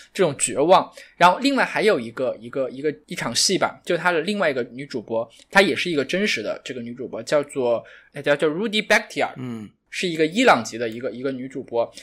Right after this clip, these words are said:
Speaker 1: 然后呢，她在这个电影里面，她就控告她的同事，也就是和她一起主持晚间新闻的那个男主播，叫做 Brian Wilson。
Speaker 2: 嗯。
Speaker 1: 这个 Brian Wilson 也是真实的人，曾经在给她暗示说：“你很棒，你很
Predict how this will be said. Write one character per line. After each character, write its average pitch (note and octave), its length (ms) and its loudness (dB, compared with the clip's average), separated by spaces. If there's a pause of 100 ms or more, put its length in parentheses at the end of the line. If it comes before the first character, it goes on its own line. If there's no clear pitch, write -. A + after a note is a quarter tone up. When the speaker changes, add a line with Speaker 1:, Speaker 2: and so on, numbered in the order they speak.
(140)
Speaker 1:
然 E3 140 2
后 G3+ 60 2
呢， G3+ 120 -8
她 A3 140 -4
在 G#3+ 140 0
这 G#3+ 100 -4
个 G3 100 2
电 F#3+ 140 -2
影 F3 60 -8
里 C#3+ 40 -8
面， A#2 140 -8
她 D#3 80 -14
就 E3+ 120 -6
控 G3+ 220 -8
告 C3+ 140 0
她 D#3+ 140 -4
的 C3+ 80 -8
同 - 260 -14
事， - 320 2
也 B2+ 100 -8
就 D#3 120 -6
是 D#3+ 80 -2
和 D3 120 -4
她 E3 140 0
一 G#3+ 100 -6
起 F3+ 200 -8
主 A#2 260 -12
持 C#3 220 -4
晚 C#3 200 0
间 D#3 200 -8
新 F3+ 180 -10
闻 F3 100 -8
的 D3+ 100 -4
那 C3+ 100 -10
个 B2+ 60 -8
男 C3 200 -8
主 C#3+ 100 -8
播， B2 220 -4
叫 D#3 160 -2
做 C3 240 -6
Brian D#3 400 0
Wilson。 F3+ 420 -2
Speaker 2:
嗯。 A#2+ 400 -4
Speaker 1:
这 A3+ 80 -4
个 F#3 60 0
Brian D#3+ 360 2
Wilson F3 340 -2
也 - 120 -10
是 - 120 -10
真 D#3 160 0
实 C#3+ 100 -4
的 A2 100 -4
人， G2 160 -8 (280)
曾 D3+ 240 -2
经 G3+ 260 -6
在 - 320 -8
给 D3+ 100 -6
她 B2+ 120 -2
暗 F3 240 2
示 C#3 160 -8
说 D#3 280 2 (280)
：“你 D3 180 -6
很 B2 260 -2 (120)
棒， D3+ 280 4 (120)
你 D3 200 -14
很 A#2 460 -4